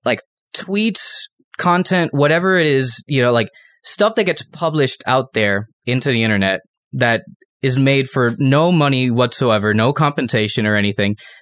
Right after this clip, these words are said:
just a nice little thing that involves either a picture or, you know, maybe a video of a specific thing.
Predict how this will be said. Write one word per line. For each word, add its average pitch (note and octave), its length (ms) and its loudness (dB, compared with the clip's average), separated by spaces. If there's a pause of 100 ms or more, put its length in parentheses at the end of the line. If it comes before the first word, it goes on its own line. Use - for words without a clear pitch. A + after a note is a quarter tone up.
just - 180 -6 (200)
a C#3+ 100 2
nice C#3+ 380 0
little D#3 280 2
thing A#2 400 0 (480)
that B2+ 160 0
involves B2 600 0 (140)
either A#2 280 0
a G2+ 140 -2
picture D#3+ 500 -2 (480)
or, A#2 440 2 (300)
you B2 140 -2
know, G#2+ 120 0
maybe B2 340 0
a A#2+ 80 2
video D#3+ 520 2 (320)
of B2+ 140 -2
a C3+ 60 2
specific C#3+ 580 -2
thing. D3 300 0